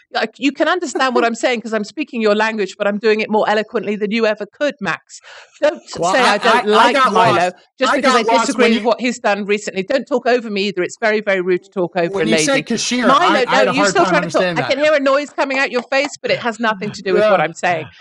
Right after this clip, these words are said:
Speaker 1: Whether I like someone or not is irrelevant. Whether someone likes me or not is irrelevant. Opinions
Speaker 2: Yeah.
Speaker 1: matter, and what we need is authenticity and truth. I'm struggling to navigate Milo's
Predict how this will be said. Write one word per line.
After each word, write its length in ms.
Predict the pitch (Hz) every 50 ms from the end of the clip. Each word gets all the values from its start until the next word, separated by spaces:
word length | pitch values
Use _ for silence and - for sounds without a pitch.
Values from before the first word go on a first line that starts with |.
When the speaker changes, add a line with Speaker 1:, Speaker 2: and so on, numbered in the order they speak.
| - - 214 220 - -
Speaker 1:
Whether 240 | 254 269 285 294
I 120 | 294 294 294
like 260 | 294 285 294 180 170
someone 260 | - - 262 247 247 254
or 20 | 240
not 120 | 233 - -
is 140 | 220 214 214
irrelevant. 440 | 214 196 196 190 170 151 165 160 -
Whether 180 | 190 190 202 208
someone 240 | - 220 214 208 208
likes 300 | 214 214 208 - - -
me 200 | 269 311 311 285 -
or 80 | 180 185
not 200 | 170 160 156 - -
is 120 | 185 165
irrelevant. 420 | 180 165 175 165 156 - 156 156 - - - _ _
Opinions 640 | - 185 - - 262 247 254 240 233 226 226 226 -
Speaker 2:
Yeah. 80 | 220 240
Speaker 1:
matter, 220 | 220 220 - 214
and 180 | 170 - 175 185
what 140 | 202 - -
we 100 | 208 202
need 240 | 214 214 220 226 - - - - - -
is 140 | 196 - - - 254 262 247 233 -
authenticity 640 | 240 220 220 - - 226 - 214 208 - - 202 202
and 120 | 190 185
truth. 440 | - - - 320 262 254 254 - - - - - - _
I'm 200 | - 196 190 190 185 - _
struggling 560 | - - - - 262 277 277 294 285 285 262
to 100 | - 262
navigate 640 | 220 233 233 247 254 247 - - - 185 180 180 -
Milo's 420 | 202 185 185 185 185 180 185 185